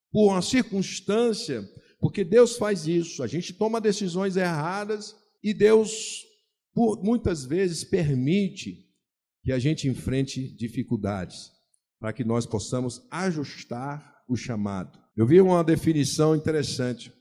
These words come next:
Existe a diferença de luta, luta e tribulação. A gente muitas vezes confunde tribulação com luta. Luta é a nossa luta contra a carne, contra o diabo,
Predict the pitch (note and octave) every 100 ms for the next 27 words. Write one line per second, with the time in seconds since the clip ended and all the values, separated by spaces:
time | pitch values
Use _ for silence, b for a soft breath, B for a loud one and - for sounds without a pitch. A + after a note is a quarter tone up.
0 | _ A#2 A#2+ G3 G#3 F#3 E3 E3 D#3 D#3
1 | D3 A2+ A2 G#2+ D3 G#3+ A#3 A#3 - -
2 | _ G#2 A#2 G#3+ - A3+ - - - _
3 | C#3 C#3 D#3 D#3 D#3 C3+ - F2+ - _
4 | G2+ A#2+ D3+ C#3+ D#3 C#3+ A#2+ C#3 B2+ D3+
5 | D3+ - A#2+ B2 A2+ F#2 - A2 A2+ A#2
6 | G2+ - A2 A#2 C3+ C3+ G2 F2+ - -
7 | - G#2 G3+ E3+ - G2+ G2 - _ -
8 | A2 A#2+ C3+ B2+ G#2+ C3 C#3 C#3+ - A2
9 | G#2 G2 C3 D3+ D#3 C#3 A#2+ A#2 A#2 A2+
10 | A#2 G#2 F#2 F2